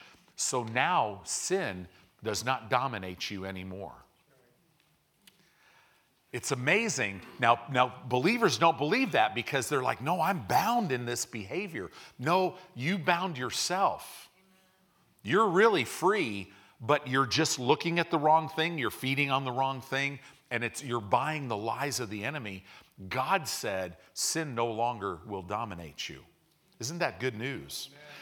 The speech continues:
So let's find out a little bit about what it means, how God loves us. Let's just keep going deeper in this. If you didn't listen, if you weren't here last week, get online, get our free app. I think it's Faith Family Omaha.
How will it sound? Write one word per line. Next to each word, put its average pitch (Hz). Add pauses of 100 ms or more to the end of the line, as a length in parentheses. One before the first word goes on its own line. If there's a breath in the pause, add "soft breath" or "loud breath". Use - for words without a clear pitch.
So -
let's 233
find 214
out 160
a 143
little 127
bit 123
about 117
what 104
it 101
means, 104 (320 soft breath)
how 139
God 117
loves 98
us. 82
Let's 113
just -
keep 123
going 113
deeper 101
in 85
this. - (480 loud breath)
If -
you 139
didn't 151
listen, 165 (240 soft breath)
if -
you 120
weren't 143
here 156
last 160
week, 156 (320 loud breath)
get 143
online, 139
get 131
our 143
free 139
app. 127 (340 loud breath)
I 110
think 139
it's -
Faith 143
Family 143
Omaha. 131